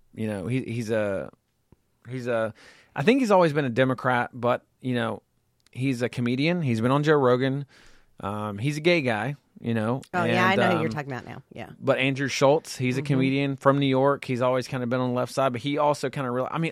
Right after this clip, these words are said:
Speaker 1: all of these people are, are, they understand what's going on. E-, even though they, a lot of these guys are, you know, afraid to go too deep into these subjects, but when it is mentioned by certain people,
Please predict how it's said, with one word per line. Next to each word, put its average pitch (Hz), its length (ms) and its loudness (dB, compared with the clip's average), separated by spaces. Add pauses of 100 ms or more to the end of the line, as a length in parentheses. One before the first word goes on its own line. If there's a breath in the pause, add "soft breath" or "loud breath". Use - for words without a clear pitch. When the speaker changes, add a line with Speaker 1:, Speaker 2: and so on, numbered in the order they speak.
Speaker 1:
all 196 260 2
of 196 100 -2
these 180 200 0
people 160 480 2 (1040 soft breath)
are, 139 240 4
are, 139 320 4 (260)
they 139 200 -2
understand 160 880 0
what's 110 160 -6
going 110 280 -2
on. 52 280 -12 (240)
E-, 135 140 -4
even 196 340 2
though 175 180 4
they, 151 420 0
a 127 100 -2
lot 135 300 4
of 226 100 4
these 165 200 2
guys 139 340 2
are, 127 260 0 (880)
you 131 120 -4
know, 120 300 -2 (160)
afraid 180 520 0
to 160 100 -4
go 143 160 4
too 160 280 -2
deep 131 320 0
into 139 280 0
these 143 200 0
subjects, 151 520 2
but 123 220 0
when 135 180 4
it 156 120 2
is 127 120 -2
mentioned 147 440 -2
by 143 160 4
certain 147 300 0
people, 135 480 -2